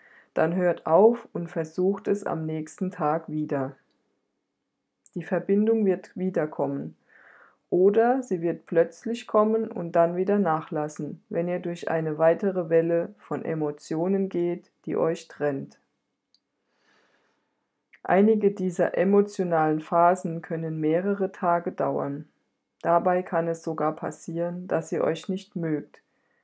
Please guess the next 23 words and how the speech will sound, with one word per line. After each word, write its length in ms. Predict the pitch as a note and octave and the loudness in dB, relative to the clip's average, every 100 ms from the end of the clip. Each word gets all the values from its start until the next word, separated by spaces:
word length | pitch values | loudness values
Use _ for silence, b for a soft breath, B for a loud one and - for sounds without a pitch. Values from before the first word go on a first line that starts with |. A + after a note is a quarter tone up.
| _ _ _ | _ _ _
Das 320 | D3+ D#3 - | -6 -6 -8
Lieben 400 | F3+ F#3+ G3+ G3+ | -6 -4 0 0
mag 280 | E3+ D#3+ E3 | 2 2 0
euch 220 | - F3 | -4 -4
dann 240 | - E3 E3+ | -2 -2 -2
unmöglich 640 | F3+ F3 E3+ D#3+ D#3 - | -6 -4 -6 -6 -12 -10
erscheinen, 760 | D3+ D#3 D3+ C#3 C#3+ C#3 D3+ - _ _ | -10 -8 -6 -4 -4 -6 -10 -14 _ _
aber 360 | D#3 D#3+ F#3+ F#3 | -2 0 0 -2
versucht 640 | F3+ E3+ - G#3 G#3 - | -6 -8 -2 -2 -2 -4
es, 360 | D3+ D3+ - - | -4 -4 -10 -6
wenn 160 | D3+ | -2
ihr 140 | D3+ D3+ | -2 -4
könnt. 500 | - E3+ D3 - _ _ _ _ _ _ _ _ _ _ _ _ _ _ _ _ _ _ _ _ - | -2 -2 -2 -6 _ _ _ _ _ _ _ _ _ _ _ _ _ _ _ _ _ _ _ _ 2
Ihr 140 | F3 E3+ | 2 4
könnt 360 | G3 G3 G#3+ | 2 4 2
euch 300 | - E3 - | 2 0 2
nicht 240 | G3+ G#3+ - | 2 2 0
von 220 | E3+ - | 0 4
aller 260 | E3+ F3+ | 6 6
Vergangenheit 840 | F#3+ F#3 E3 D#3+ F#3 F#3+ F3 F3 - | 6 2 2 0 2 0 2 0 -2
auf 220 | E3 - | -4 -2
einmal 400 | E3 F#3 D3+ D3 | 0 2 2 0
freimachen, 720 | - D3 D3 C#3+ C#3+ E3 | 0 0 0 0 -4 -6